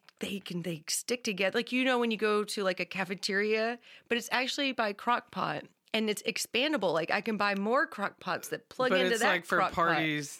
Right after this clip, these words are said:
Speaker 2: like,
Speaker 1: Yeah.
Speaker 2: serving. Oh, okay, that's cool.
Speaker 1: Yeah, it was pretty badass. So I'm pretty excited about that. But again, at a certain point, I'm, like, at max capacity.
Speaker 2: Right.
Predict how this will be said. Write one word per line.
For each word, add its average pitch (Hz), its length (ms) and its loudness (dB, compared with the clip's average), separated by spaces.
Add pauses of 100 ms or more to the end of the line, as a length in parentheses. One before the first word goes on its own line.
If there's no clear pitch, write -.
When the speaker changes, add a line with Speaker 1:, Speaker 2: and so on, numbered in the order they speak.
Speaker 2:
like, 156 180 0
Speaker 1:
Yeah. 254 160 2
Speaker 2:
serving. 151 480 0
Oh, 220 180 0
okay, 208 160 -2
that's 180 200 -2
cool. 143 260 -8
Speaker 1:
Yeah, 381 180 0
it - 20 0
was 208 120 -2
pretty 226 240 -10
badass. 185 560 -10 (160)
So 175 400 2 (280)
I'm 196 100 -4
pretty 233 180 -6
excited 240 300 -4
about 202 160 -2
that. 185 160 -4
But 277 140 6
again, 254 540 0 (600)
at 233 120 2
a 214 60 0
certain 285 300 0
point, 269 320 0
I'm, 202 120 -2
like, 226 180 -2
at 202 140 0
max 175 280 -2
capacity. 156 800 -4 (160)
Speaker 2:
Right. 131 340 -2